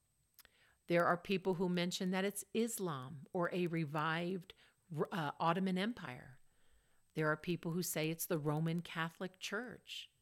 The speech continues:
People also mention maybe the city is New York City or the United States in general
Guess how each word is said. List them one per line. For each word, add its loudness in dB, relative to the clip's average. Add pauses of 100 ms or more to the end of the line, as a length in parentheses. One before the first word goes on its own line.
(580)
People 2
also 0
mention 0
maybe 2
the -4
city 0
is 0
New 4
York -2
City -8 (520)
or 2
the 0
United -2
States -2
in -4
general -4